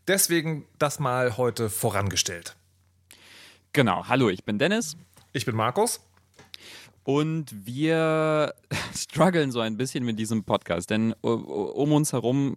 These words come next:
Speaker 2: brennt ein bisschen die Welt und es fühlt sich total frivol an, einen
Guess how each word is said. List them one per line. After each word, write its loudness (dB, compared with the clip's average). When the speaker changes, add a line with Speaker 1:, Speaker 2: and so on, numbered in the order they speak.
Speaker 2:
brennt -2
ein 0
bisschen -2
die -2
Welt 4
und 0
es -4
fühlt -2
sich -4
total 2
frivol 0
an, -2
einen 0